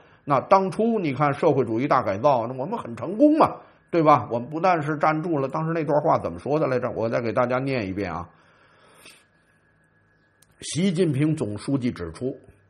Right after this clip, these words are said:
啊，我们创造性的领导人民，我们党啊，完成了社会主义改造，建立了社会主义制度，大规模开展了社会主义经济文化建设。中国人民不仅站起来了，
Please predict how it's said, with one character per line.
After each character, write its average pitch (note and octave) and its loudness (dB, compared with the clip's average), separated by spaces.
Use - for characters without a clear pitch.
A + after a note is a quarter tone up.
啊， A2+ -2
我 A2 2
们 D3+ 0
创 G3+ 6
造 C#3 4
性 C3+ -2
的 A2+ 0
领 C#3 -4
导 B2 4
人 A2+ -2
民， C#3 -2
我 A2+ -6
们 B2+ -8
党 E2+ -4
啊， - -6
完 D#3 6
成 D#3 0
了 D#3 4
社 D3 2
会 B2+ 0
主 G#2+ -2
义 A2+ -2
改 E2+ -4
造， G#2 0
建 D3+ 6
立 C3+ 2
了 A#2 -2
社 C3 2
会 G#2+ -2
主 G2 -6
义 A2+ -2
制 B2 -4
度， - -10
大 D#3+ 4
规 C#3+ 2
模 C3 2
开 D3+ 0
展 E2+ -4
了 G2+ -2
社 E3 2
会 A#2+ 0
主 F#2+ -4
义 A2 -4
经 C#3 -2
济 A#2 -4
文 G#2+ -4
化 A#2 -4
建 A#2+ 2
设。 G2 -6
中 E3 0
国 D3+ 2
人 D3 2
民 D3 0
不 D3 -4
仅 G2+ -6
站 A#2 2
起 - -14
来 C#2+ -12
了， - -20